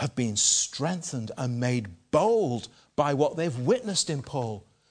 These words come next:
And that gives Paul a great sense of joy too. You see, Paul's chains not only gave contact with the lost,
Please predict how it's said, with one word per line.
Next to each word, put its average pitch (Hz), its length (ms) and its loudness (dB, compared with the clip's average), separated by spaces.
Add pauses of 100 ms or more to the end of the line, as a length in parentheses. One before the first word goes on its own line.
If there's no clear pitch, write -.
(160)
And 170 160 2
that 262 240 4
gives 226 220 2
Paul 185 300 0
a 160 60 2
great 147 260 0
sense 156 340 0
of 127 120 -6
joy 139 280 -2
too. 262 400 2 (3500)
You 165 80 -2
see, 190 120 4
Paul's 254 380 4
chains 185 800 2
not 185 220 2
only 202 300 4
gave 151 340 2
contact 196 640 0
with 143 180 0
the 131 100 6
lost, - 680 2